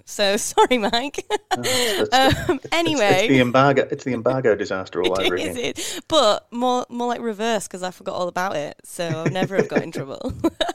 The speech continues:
Speaker 2: Well, now,
Speaker 1: Um,
Speaker 2: well, now Mike gets clear air, whereas last week, uh, the week before, it would have just been all mixed in with the other Guinness stuff.
Speaker 1: Exactly. Um, so, yeah, so, and that, that's exactly what it was about.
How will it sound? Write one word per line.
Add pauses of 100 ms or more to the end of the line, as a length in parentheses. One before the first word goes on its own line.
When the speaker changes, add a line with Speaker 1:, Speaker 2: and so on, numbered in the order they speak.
(440)
Speaker 2:
Well,
now,
Speaker 1:
Um,
Speaker 2:
well,
now
Mike
gets
clear
air,
whereas
last
week, (140)
uh,
the
week
before,
it
would
have
just
been
all
mixed
in
with
the
other
Guinness
stuff. (120)
Speaker 1:
Exactly.
Um,
so,
yeah,
so, (140)
and
that,
that's
exactly
what
it
was
about.